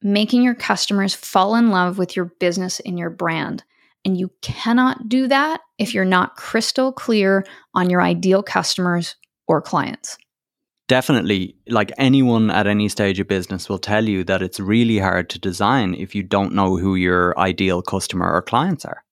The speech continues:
Speaker 1: And in this episode, and I hope our listeners picked up on this, if you didn't, go back and listen. Natasha provided a genius way to intimately get to know Bread's local customers by taking the time to call them,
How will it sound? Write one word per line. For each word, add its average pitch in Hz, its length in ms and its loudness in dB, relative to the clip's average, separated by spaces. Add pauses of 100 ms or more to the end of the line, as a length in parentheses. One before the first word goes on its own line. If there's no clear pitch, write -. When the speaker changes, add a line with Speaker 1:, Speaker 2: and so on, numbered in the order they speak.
(420)
Speaker 1:
And 226 100 4
in 247 120 4
this 277 180 0
episode, 262 680 0 (280)
and 196 100 0
I 175 40 0
hope 214 280 0
our 208 100 4
listeners 190 360 -2
picked 185 240 -4
up 190 120 -2
on 196 120 2
this, 233 280 -2 (600)
if 214 180 -2
you 208 100 -2
didn't, 190 440 0
go 196 140 2
back 190 220 2
and 185 140 0
listen. 180 320 -4
Natasha 196 540 -2
provided 196 560 0
a 180 100 -2
genius 202 920 0
way 170 500 0 (440)
to - 100 -8 (100)
intimately 247 540 2
get 240 200 2
to 233 120 0
know 202 240 2
Bread's 190 400 0
local 190 340 2
customers 180 760 -2 (100)
by 185 100 -2
taking 208 480 0
the 240 100 2
time 190 340 -2
to 196 100 -8
call 208 340 0
them, - 260 -6